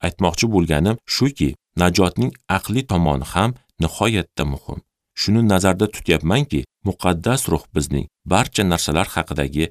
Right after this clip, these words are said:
fikrlarimizni Masihga bo'ysundirishi orqali bizning ongimiz qutulib, yangilanadi. Iso Rabbim deganimizda u bu sohaning ham Rabbisi ekanligi nazarda tutiladi. Hayotimizdagi Xudoga ma'qul bo'lmagan,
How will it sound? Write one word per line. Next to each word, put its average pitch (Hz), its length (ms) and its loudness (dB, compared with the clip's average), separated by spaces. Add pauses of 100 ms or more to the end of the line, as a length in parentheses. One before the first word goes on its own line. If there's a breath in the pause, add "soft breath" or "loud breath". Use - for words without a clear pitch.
fikrlarimizni 78 920 0 (140)
Masihga 90 580 -2
bo'ysundirishi 87 720 0
orqali 82 540 -2 (120)
bizning 87 420 -2
ongimiz 80 500 0
qutulib, 104 420 -2 (120)
yangilanadi. 76 720 0 (520)
Iso 113 320 2
Rabbim 107 360 2
deganimizda 85 640 2 (120)
u 80 140 2 (400)
bu 113 160 2
sohaning 107 500 0
ham 78 200 0 (120)
Rabbisi 87 560 0
ekanligi 80 600 0
nazarda 80 520 0
tutiladi. 65 460 -10 (600)
Hayotimizdagi 104 720 2
Xudoga 98 460 2
ma'qul 87 360 2
bo'lmagan, 82 540 2